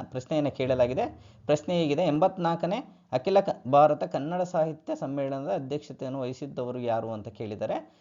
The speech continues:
ಅದಕ್ಕೆ ಉತ್ತರ, ಆ, ಡಾಕ್ಟರ್ ಚಂದ್ರಶೇಖರ್ ಕಂಬಾರ ಅಂತ ಆಗುತ್ತೆ. ಈಗ ಯಾಕೆ ಇದನ್ನ ಹೇಳ್ತಾ ಇದ್ದೇನೆ ಅನ್ನೋದಾದ್ರೆ, ಪರೀಕ್ಷೆಗಳಲ್ಲಿ ಅತ್ಯಂತ ಪ್ರಮುಖವಾದಂತಹ ವಿಷಯವಾಗಿದೆ.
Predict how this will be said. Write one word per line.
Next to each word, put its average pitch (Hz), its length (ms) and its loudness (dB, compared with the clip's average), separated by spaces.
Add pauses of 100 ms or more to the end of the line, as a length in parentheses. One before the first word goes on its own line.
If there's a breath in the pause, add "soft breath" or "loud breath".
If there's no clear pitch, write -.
(180 soft breath)
ಅದಕ್ಕೆ 127 260 -4
ಉತ್ತರ, 139 220 -2
ಆ, - 760 -2
ಡಾಕ್ಟರ್ 131 280 2
ಚಂದ್ರಶೇಖರ್ 143 600 -4
ಕಂಬಾರ 117 360 -2
ಅಂತ 113 180 -4
ಆಗುತ್ತೆ. - 720 -6
ಈಗ 143 120 -6
ಯಾಕೆ 196 300 4
ಇದನ್ನ 180 180 0 (340)
ಹೇಳ್ತಾ 160 280 2
ಇದ್ದೇನೆ 143 260 2
ಅನ್ನೋದಾದ್ರೆ, 117 760 -4 (120)
ಪರೀಕ್ಷೆಗಳಲ್ಲಿ 202 760 0
ಅತ್ಯಂತ 196 800 -6 (260)
ಪ್ರಮುಖವಾದಂತಹ 180 760 0
ವಿಷಯವಾಗಿದೆ. 131 760 -2